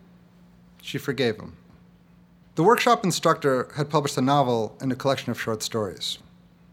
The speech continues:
Neither had been much of a success, but they'd had a few good reviews.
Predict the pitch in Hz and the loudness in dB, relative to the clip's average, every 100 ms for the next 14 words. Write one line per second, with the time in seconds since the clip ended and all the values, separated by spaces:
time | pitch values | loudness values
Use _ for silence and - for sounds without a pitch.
0 | _ _ _ - 180 202 185 156 139 147 | _ _ _ 4 6 8 6 4 2 2
1 | 147 143 135 117 110 - - 123 92 - | 4 4 2 -4 -10 -6 -2 -2 -2 -6
2 | 117 110 120 110 151 139 - 131 117 101 | -8 -6 -6 -6 -4 -4 -4 -6 -6 -8
3 | 104 95 - - | -10 -12 -10 -12